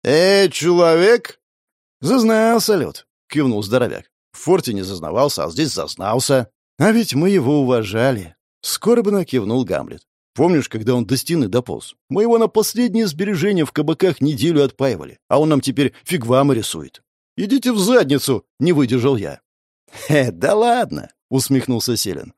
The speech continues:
«Мы шутим, че завелся? Не напоминайте лучше». Была в свое время в форте народная забава. Начинающих правонарушителей вместо виселицы или штрафного отряда отправляли без оружия и верхней одежды за городскую стену.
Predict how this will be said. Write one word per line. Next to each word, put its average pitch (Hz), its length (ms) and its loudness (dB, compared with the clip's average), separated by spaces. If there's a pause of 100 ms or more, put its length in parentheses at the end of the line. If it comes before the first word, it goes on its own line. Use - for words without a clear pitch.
«Мы 233 180 2
шутим, 156 340 0
че 226 180 0
завелся? 143 520 0 (320)
Не 120 100 0
напоминайте 170 640 0
лучше». - 400 -6 (460)
Была 170 300 2
в 202 60 -2
свое 185 300 2
время 196 340 2
в 143 80 -6
форте 185 360 2
народная 120 580 2
забава. 82 680 -6 (300)
Начинающих 175 760 0
правонарушителей 165 880 0
вместо 127 340 0
виселицы 92 580 -4
или 71 100 -8
штрафного 120 520 0
отряда 143 480 0 (180)
отправляли 202 580 0
без 127 220 -2
оружия 147 380 0
и - 40 0
верхней 131 320 -2
одежды 147 560 -2
за 160 220 0
городскую 127 500 -2
стену. 57 520 -12